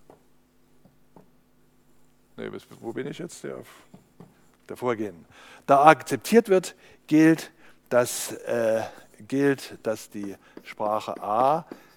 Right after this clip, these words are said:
beschrieben werden kann als die Menge aller X mit X,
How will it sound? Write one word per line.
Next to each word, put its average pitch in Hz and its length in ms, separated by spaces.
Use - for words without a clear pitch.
beschrieben 135 540
werden 123 320
kann 120 280
als 98 320
die 110 120
Menge 120 260
aller 90 320
X - 320
mit 110 300
X, - 340